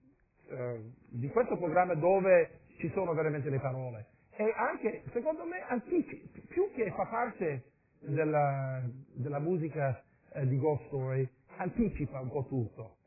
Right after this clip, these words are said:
È, è un doppio antici-, anticipo, perché il poema, Erlkönig, eh, il, eh, il re degli elfi, anche non si traduce molto bene,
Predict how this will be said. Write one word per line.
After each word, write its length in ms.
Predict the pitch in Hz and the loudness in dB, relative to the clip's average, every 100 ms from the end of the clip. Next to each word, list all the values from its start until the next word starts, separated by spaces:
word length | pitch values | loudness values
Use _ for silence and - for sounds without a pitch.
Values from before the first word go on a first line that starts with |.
| _ - | _ -6
È, 100 | 214 | -2
è 320 | 226 226 240 | 0 2 0
un 160 | 247 214 | 0 2
doppio 260 | 294 - 170 | 2 2 -2
antici-, 300 | 135 139 - - | -2 -6 -10 -14
anticipo, 540 | 127 139 156 - 135 120 | -4 -2 -2 -2 -4 -4
perché 540 | 208 220 202 175 147 _ _ _ _ _ - _ - | -4 -4 0 0 -2 _ _ _ _ _ -20 _ -4
il 160 | 226 - | -2 4
poema, 680 | 269 254 160 135 147 196 - _ _ | 8 8 6 2 -2 -4 -8 _ _
Erlkönig, 720 | - 160 170 151 143 120 113 - - | -2 4 6 4 0 -2 -4 -10 -10
eh, 360 | 127 127 127 123 | -8 -6 -4 -4
il, 200 | 113 117 | -4 -8
eh, 260 | 120 113 - _ _ _ - | -10 -12 -16 _ _ _ -18
il 160 | - 131 | -10 -8
re 280 | 135 165 156 | 0 2 2
degli 220 | 139 135 | 0 -2
elfi, 520 | 147 135 107 110 110 - - | -2 -4 -8 -14 -16 -16 -14
anche 220 | 127 131 | -12 -8
non 440 | 120 131 123 127 139 | -8 -6 -6 -8 -8
si 120 | 127 | -10
traduce 320 | 127 127 - | -8 -8 -6
molto 240 | 123 123 127 | -8 -6 -6
bene, 320 | 135 117 | -6 -8